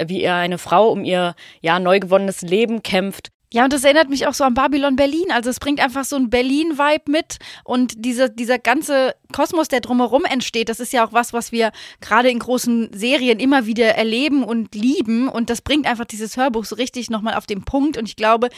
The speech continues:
Speaker 2: für viele, die gerade diese Zeit auch unheimlich spannend finden in Berlin, als Berlin wirklich noch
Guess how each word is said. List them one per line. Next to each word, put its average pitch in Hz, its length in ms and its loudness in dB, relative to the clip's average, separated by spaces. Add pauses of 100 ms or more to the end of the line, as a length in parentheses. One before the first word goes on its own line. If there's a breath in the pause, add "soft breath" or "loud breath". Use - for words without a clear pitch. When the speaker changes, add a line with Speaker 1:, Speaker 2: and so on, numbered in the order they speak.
(260 loud breath)
Speaker 2:
für 247 160 -2
viele, 349 460 6 (340 loud breath)
die 233 80 -6
gerade 254 380 2
diese 214 260 -6
Zeit - 420 0
auch - 140 -2
unheimlich 226 420 -2
spannend 240 400 0
finden 220 300 -4
in 302 180 2
Berlin, 240 480 2
als 185 180 -8
Berlin 226 320 -2
wirklich 277 280 -4
noch 220 180 -4